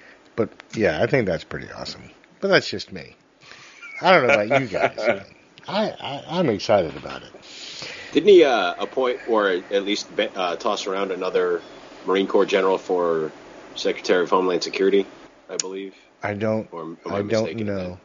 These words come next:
Speaker 3: there?
Speaker 1: I, he could have. I just,
Speaker 2: That's
Speaker 1: you know, I haven't k-, kept up with any, any of the other ones. But, you know.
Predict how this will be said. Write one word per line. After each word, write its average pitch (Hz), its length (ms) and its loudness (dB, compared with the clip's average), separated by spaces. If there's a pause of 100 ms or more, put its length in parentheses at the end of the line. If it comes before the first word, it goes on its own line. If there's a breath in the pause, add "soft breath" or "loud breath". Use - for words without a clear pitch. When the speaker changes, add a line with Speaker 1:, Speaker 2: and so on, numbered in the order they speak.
Speaker 3:
there? 123 120 2
Speaker 1:
I, - 20 6 (140)
he 135 240 -2
could 202 240 6
have. 107 160 6
I 104 80 6
just, 117 240 0
Speaker 2:
That's - 80 -20 (380)
Speaker 1:
you 117 160 0
know, 101 120 2
I 117 180 0 (400)
haven't 120 280 2
k-, - 140 -6 (120)
kept 110 260 2
up 107 200 2
with 107 160 -4
any, 95 400 -2
any 107 240 -2
of 98 80 -2
the 98 100 0
other 95 180 2
ones. 95 360 -6 (320)
But, 156 100 2
you 143 80 6
know. 95 240 0